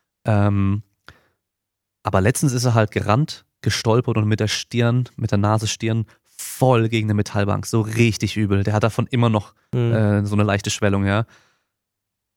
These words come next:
Speaker 1: Und da hat er halt auch sofort angefangen zu schreien.
Speaker 2: Mhm.
Speaker 1: Da hat er richtige Schmerz gehabt, weißt du.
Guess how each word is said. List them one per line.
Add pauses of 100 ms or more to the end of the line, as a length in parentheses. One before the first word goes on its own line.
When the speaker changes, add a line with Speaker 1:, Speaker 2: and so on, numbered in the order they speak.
(180)
Speaker 1:
Und
da
hat
er
halt
auch
sofort
angefangen
zu
schreien.
Speaker 2:
Mhm.
Speaker 1:
Da
hat
er
richtige
Schmerz
gehabt,
weißt
du.